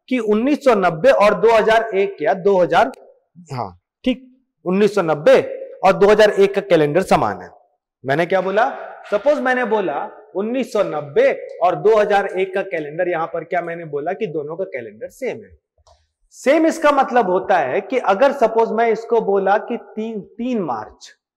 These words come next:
अगर मैं बोला तीन मार्च उन्नीस सौ नब्बे, अगर ये मेरा Thursday पड़ रहा है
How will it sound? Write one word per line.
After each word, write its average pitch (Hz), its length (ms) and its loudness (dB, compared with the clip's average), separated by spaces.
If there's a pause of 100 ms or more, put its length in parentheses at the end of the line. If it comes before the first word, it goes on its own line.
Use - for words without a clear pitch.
(960)
अगर 214 240 2
मैं 269 220 0
बोला 220 260 2
तीन 240 240 -4
मार्च 226 280 2
उन्नीस 180 380 -4
सौ 214 100 0
नब्बे, 196 360 -4 (200)
अगर 180 240 -2
ये 208 180 -2
मेरा 156 360 -6 (540)
Thursday 196 420 2
पड़ 190 200 0
रहा 143 340 -4
है 110 200 -12